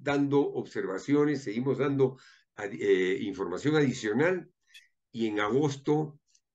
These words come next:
se terminaron las observaciones, se levantaron todo esto, y dip, dipla,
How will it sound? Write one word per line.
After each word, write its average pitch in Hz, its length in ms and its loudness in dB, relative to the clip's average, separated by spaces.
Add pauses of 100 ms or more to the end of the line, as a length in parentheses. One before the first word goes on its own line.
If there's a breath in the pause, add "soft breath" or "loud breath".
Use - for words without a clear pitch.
(400)
se - 180 -8
terminaron 120 880 0
las 95 420 -6
observaciones, 135 960 2 (140)
se - 180 -4
levantaron 92 540 0
todo 117 280 2
esto, 139 440 -2 (460 loud breath)
y 120 440 -2
dip, 156 280 -4 (120)
dipla, 123 640 -4